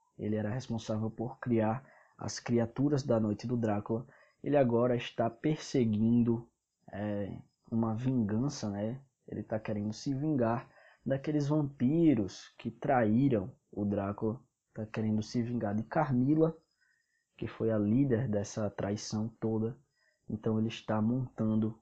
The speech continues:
o seu próprio exército de criaturas da noite, forjando novas criaturas da noite pra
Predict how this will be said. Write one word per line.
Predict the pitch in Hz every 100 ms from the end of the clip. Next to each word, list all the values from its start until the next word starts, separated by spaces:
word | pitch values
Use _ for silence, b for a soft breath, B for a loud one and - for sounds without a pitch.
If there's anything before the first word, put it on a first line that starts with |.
| -
o |
seu | - 110
próprio | 104 120 123 156
exército | 123 104 113 135 - 113
de | 107
criaturas | - 110 110 107 107
da | 104
noite, | 98 107 104 -
forjando | - 123 127 107 113 147 151 110
novas | 101 104 104
criaturas | - 104 - 104 104
da | 107
noite | 104 104 - - _ _ _ _ _ -
pra | 107 104 113